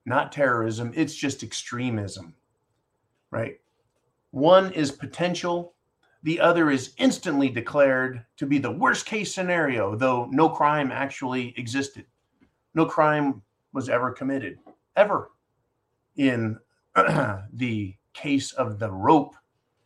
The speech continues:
And for days and then weeks after that, anywhere there was a rope or a loop of metal or something that was round, that was a noose.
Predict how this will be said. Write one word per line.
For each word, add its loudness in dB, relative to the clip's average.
And 4
for 2
days 2
and -2
then -4
weeks -6
after -2
that, -8
anywhere 0
there 0
was 0
a 0
rope 0
or 4
a 8
loop 0
of -2
metal 0
or 0
something -2
that -6
was -8
round, -2
that 2
was 2
a -6
noose. -2